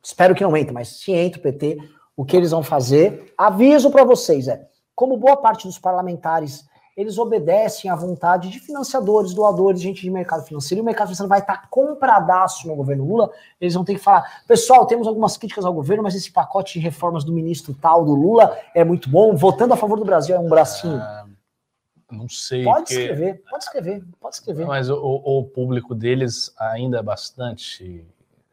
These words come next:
Speaker 2: assim, de direita, é bastante
Speaker 1: É, mas eu tenho um
Speaker 2: Não
Speaker 1: detalhe,
Speaker 2: sei.
Speaker 1: a Faria Lima, você
Speaker 2: Não,
Speaker 1: vai,
Speaker 2: eu sei, eu
Speaker 1: você
Speaker 2: sei,
Speaker 1: vai
Speaker 2: eu
Speaker 1: ver
Speaker 2: sei, o din-, o dinheiro corre, quando o dinheiro corre as pessoas mudam. Isso, eu,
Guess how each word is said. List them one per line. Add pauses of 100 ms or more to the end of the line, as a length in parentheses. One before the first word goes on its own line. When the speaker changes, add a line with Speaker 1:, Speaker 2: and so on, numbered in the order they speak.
(180)
Speaker 2:
assim,
de
direita,
é
bastante
Speaker 1:
É,
mas
eu
tenho
um
Speaker 2:
Não
Speaker 1:
detalhe,
Speaker 2:
sei.
Speaker 1:
a
Faria
Lima,
você
Speaker 2:
Não,
Speaker 1:
vai,
Speaker 2:
eu
sei,
eu
Speaker 1:
você
Speaker 2:
sei,
Speaker 1:
vai
Speaker 2:
eu
Speaker 1:
ver
Speaker 2:
sei,
o
din-,
o
dinheiro
corre,
quando
o
dinheiro
corre
as
pessoas
mudam.
Isso,
eu,